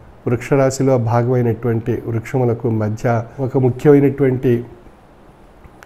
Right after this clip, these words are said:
అనుబంధాన్ని మనం ఏర్పరచుకోగలిగినట్లయితే, మనలో ఒక అద్భుతమైనటువంటి ఆహ్లాదకరమైనటువంటి మనుగడ సాగించే అవకాశం మనందరిలో ఏర్పడుతుంది.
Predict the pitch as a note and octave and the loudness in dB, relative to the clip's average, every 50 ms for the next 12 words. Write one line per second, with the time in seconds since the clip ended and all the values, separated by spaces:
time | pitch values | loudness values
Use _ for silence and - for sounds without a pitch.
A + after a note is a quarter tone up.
0 | - - - - - - - - - - - - - - - - - - - - | -20 -20 -20 -20 -20 -20 -20 -20 -20 -20 -20 -20 -20 -20 -20 -20 -20 -12 -4 0
1 | C3+ C#3+ C3 C3+ C#3+ C3+ C3 C3 C3+ B2+ B2+ B2 A#2+ - - B2+ B2 B2 A#2+ A2+ | 2 2 4 4 4 4 4 4 2 2 2 2 0 -2 -2 -2 0 0 0 0
2 | A#2 A#2 - - C#3 C3 A#2+ B2 - - C3+ A#2+ A2+ A#2+ A#2+ A#2 A#2 B2 A#2+ A#2 | 0 0 -2 0 0 0 0 0 0 0 0 2 2 2 2 2 2 2 2 0
3 | A#2 A#2+ C3 A#2 A2 G#2+ - D3+ C#3+ B2 G#2+ G#2+ A2 - - - - - - - | -2 -2 -2 -2 -2 0 0 2 2 2 0 -4 -8 -12 -20 -20 -20 -20 -20 -20
4 | - - - C3 B2+ B2 B2+ B2+ B2+ C3 B2+ B2 A#2+ A#2 B2 A#2+ A2 A2 G#2+ B2+ | -20 -14 -6 -2 0 0 2 2 4 4 2 2 0 0 0 -2 -2 0 0 0
5 | B2 A#2+ B2+ A#2+ A#2+ A#2+ A#2+ A#2 A#2+ B2 A#2 A2 A2 - A#2 G#2+ A2 A2 - - | 0 0 0 0 0 0 -2 -2 -2 -2 -2 -2 -2 -2 -2 -4 -4 -6 -10 -16
6 | - - - - - - - - - - - - - - - - - - - - | -20 -20 -20 -20 -20 -20 -20 -20 -20 -20 -20 -20 -20 -20 -20 -20 -20 -20 -20 -14
7 | - - G#2+ A#2 C3 C3 C3 B2+ B2 B2 B2+ C3 B2 B2+ B2 A2+ A#2+ B2 A#2+ A#2+ | -8 -4 -2 2 2 4 4 2 0 0 0 0 0 0 0 -2 -2 -2 -2 0
8 | A#2+ A#2 A#2 A#2+ B2 B2+ A#2+ A#2 A2+ A#2 - B2 A2 A2+ A2+ A#2+ A#2 A#2 - B2+ | 0 0 -2 0 0 -2 -2 -2 -4 -6 -6 -6 -4 -2 -2 -2 -2 -2 -2 -2
9 | A2+ G#2 G#2 G2+ - - A#2+ A#2 A2+ - B2 A2+ - - A#2 A2+ A#2 A2+ A2 A2 | -2 -2 -4 -4 -4 -4 -4 -4 -2 -4 -6 -6 -6 -6 -4 -4 -2 -2 -2 -2
10 | A2+ A2+ A2+ A2+ A2+ B2 F#3 G3+ - - A2+ - - G#2+ G#2 G#2+ G#2 - - G#2+ | -2 -2 0 0 -2 -2 -4 -6 -8 -10 -10 -8 -6 -4 -4 -4 -4 -6 -6 -6
11 | A2 G2+ G2 | -6 -6 -8